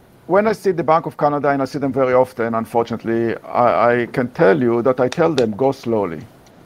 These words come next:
Go slowly." When I say slowly, I mean s-, four times a year, not seven, eight times a year. And now the market is pricing in the Fed moving seven times, the Bank of Canada six, seven times. Every economic recession, every housing market crash was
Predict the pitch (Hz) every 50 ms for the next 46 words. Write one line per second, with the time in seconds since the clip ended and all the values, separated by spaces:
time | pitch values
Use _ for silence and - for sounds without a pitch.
0 | - - - - - 139 143 - - - 127 120 107 95 92 95 110 151 190 214
1 | 202 - 202 170 - 165 170 170 165 139 127 127 139 143 143 131 - - - -
2 | - - - - - 202 202 196 190 160 139 131 120 - - 117 110 104 101 101
3 | 110 104 - - _ _ _ _ - - 143 160 170 170 - 196 175 151 156 131
4 | 107 123 139 139 - 104 104 95 - - 82 82 - - - - - - - -
5 | _ - _ - - _ - 135 147 160 185 214 220 - 175 160 160 180 190 175
6 | 156 160 143 - - 156 156 151 - 147 147 151 151 135 139 - - 175 165 139
7 | 160 156 131 143 127 - - 165 160 156 160 139 - 156 151 156 156 156 131 120
8 | 139 120 135 147 147 135 - 143 143 151 139 139 123 - 151 139 - - 151 127
9 | 139 127 - 135 139 147 156 151 - - - - - _ _ _ _ _ _ _
10 | _ _ - 160 190 202 160 151 185 202 196 185 - - 160 165 170 175 160 -
11 | - 151 - - 165 156 - - 120 107 107 123 170 156 190 196 180 165 190 196
12 | 190 190 202 185 180 175 175 180 170 - - - 180 170 135 117 - - - -
13 | _ _ _ _ _ - 139 151 151 127 127 131